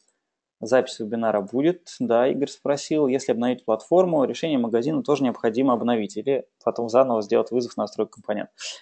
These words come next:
Да, на самом деле, если обновляется платформа, то, э, всё, что вам нужно сделать, это там перенакатить мастер установки. То есть, грубо говоря, пройти мастер установки снова, он все шаблончики переставит. Э, на самом деле, там есть нюансы. Э,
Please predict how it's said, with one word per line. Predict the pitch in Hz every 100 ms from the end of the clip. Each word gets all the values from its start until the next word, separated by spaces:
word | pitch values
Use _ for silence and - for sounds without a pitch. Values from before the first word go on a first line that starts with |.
| - 120
Да, | 127 151 117
на | 123
самом | 165 156
деле, | 135 139
если | 135
обновляется | 139 143 143 113 -
платформа, | - 131 - 208 139
то, | - 165 175 165 - 131 127 120
э, | 113
всё, | -
что | - 123
вам | 123
нужно | 123 131
сделать, | 170 185
это | 139 135
там | 113 107
перенакатить | - 123 117 120 131 131 147
мастер | 123 123 120
установки. | 110 113 107 95 - _ - - _
То | 120
есть, | 110
грубо | 131 117
говоря, | 120
пройти | 135 135 135
мастер | 123 113 117
установки | - 123 127 -
снова, | - 202 147
он | 135 120
все | - 127
шаблончики | 107 107 120 131 - -
переставит. | 107 - 104 90 - _ - - - -
Э, | 123 107
на | 127
самом | - 147
деле, | 127 123
там | 131 123 - _
есть | 135 131 131
нюансы. | 139 190 175 - 214 - _ _
Э, | - 117 120 117